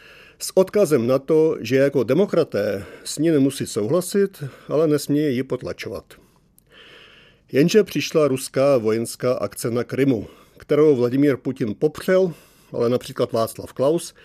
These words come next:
veřejně potvrdil, protože nevěděl, že si to Putin nepřeje. A našim komunistům spadla maska. Europoslanec Miloslav Ransdorf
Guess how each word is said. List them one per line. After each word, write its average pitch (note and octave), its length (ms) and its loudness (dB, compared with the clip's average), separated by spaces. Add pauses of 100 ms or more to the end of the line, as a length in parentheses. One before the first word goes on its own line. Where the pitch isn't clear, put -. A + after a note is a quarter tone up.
(360)
veřejně C3 380 0
potvrdil, A2 540 -6 (540)
protože C#3+ 340 2
nevěděl, D3 560 2
že C3+ 100 0
si C#3 140 -2
to C3 100 -4
Putin A2+ 340 -6
nepřeje. F#2+ 440 -10 (680)
A A2 100 0
našim F3 300 2
komunistům D#3+ 720 0 (100)
spadla A#2+ 440 -4
maska. F#2 420 -8 (1300)
Europoslanec E3 840 4
Miloslav C#3+ 580 0
Ransdorf A#2+ 580 0